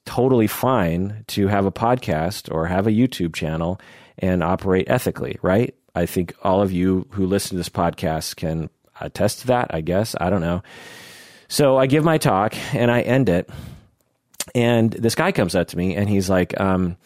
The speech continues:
"Hey, I really liked your talk." And so, you know, we're chatting and I was like, "Oh, cool." And then I leave and, um, you know, the, the, my class at the conference is over. And later in the day, I go to another class and it's,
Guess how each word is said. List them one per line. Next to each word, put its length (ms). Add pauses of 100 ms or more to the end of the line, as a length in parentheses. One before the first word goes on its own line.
(480)
"Hey, 120
I 160
really 260
liked 200
your 80
talk." 380
And 160
so, 300
you 100
know, 100
we're 100
chatting 440
and 80
I 40
was 100
like, 140
"Oh, 180
cool." 280 (460)
And 160
then 400 (360)
I 580
leave 640
and, 380 (200)
um, 440
you 100
know, 120
the, 200 (140)
the, 320 (100)
my 360 (240)
class 480
at 40
the 60
conference 420
is 140
over. 400 (580)
And 540
later 300
in 80
the 80
day, 200
I 120
go 240
to 200
another 280
class 540
and 340
it's, 440